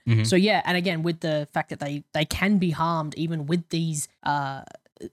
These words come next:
Speaker 2: shields essentially is a great way of having it being a awesome piece of technology with it not being too overpowered. Let's just give everyone a shield, which they all do. They all have a shield, but it's not gonna save them from everything.
Speaker 1: Actually, um, speaking of things that they, that can still kill them,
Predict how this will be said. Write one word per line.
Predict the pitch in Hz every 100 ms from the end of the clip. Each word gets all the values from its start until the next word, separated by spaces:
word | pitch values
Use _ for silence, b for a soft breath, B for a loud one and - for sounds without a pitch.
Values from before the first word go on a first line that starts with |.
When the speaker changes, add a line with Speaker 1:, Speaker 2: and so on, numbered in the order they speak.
| 85 -
Speaker 2:
shields | - 180 208 214
essentially | 160 160 143 - 147 147
is | 156
a |
great | 156 160 160
way | 147 151 147
of |
having | 143 156 147
it | 147 -
being | 147 147 147
a | 139 - 180
awesome | 185 - 170
piece | 170 -
of |
technology | - 147 170 190 160 151
with | 151 147 - _
it | 170 160
not | 175 -
being | 170 156
too | 147 - 170
overpowered. | 147 147 - 165 147
Let's | 147
just | 170 -
give | 170 156 -
everyone | 156 165 156 143
a |
shield, | - 214 175 139
which | 156 -
they | 185
all | 214 185
do. | 214 208
They | 147 165
all | 170
have | 180
a | 160
shield, | - 220 147 147 _ _
but | - 170 -
it's | 165 151
not | 180 165
gonna | - 151
save | - 147 151
them | 147
from | - 143 -
everything. | 156 160 139 -
Speaker 1:
Actually, | 139 143 175 135 110
um, | 113 107 101 98
speaking | - 156 - 120
of | 107
things | 117 110 -
that | 101 -
they, | 101 98 95 87
that | 98 -
can | -
still | - 113
kill | - 113 127
them, | 104 92